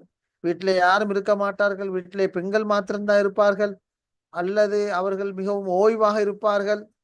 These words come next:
பிரைவசியை பேண வேண்டும் என்பதற்காக இருப்பார்கள். ஆ, இப்படி பல விடயங்கள் காணப்படுகின்றன.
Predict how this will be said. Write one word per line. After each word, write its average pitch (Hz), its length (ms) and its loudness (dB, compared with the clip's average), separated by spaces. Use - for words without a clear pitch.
பிரைவசியை 208 520 -2
பேண 202 260 -2
வேண்டும் 208 280 -4
என்பதற்காக 202 440 0
இருப்பார்கள். 202 500 0
ஆ, - 60 -10
இப்படி 254 260 -2
பல 320 260 0
விடயங்கள் 302 480 -4
காணப்படுகின்றன. 147 680 -6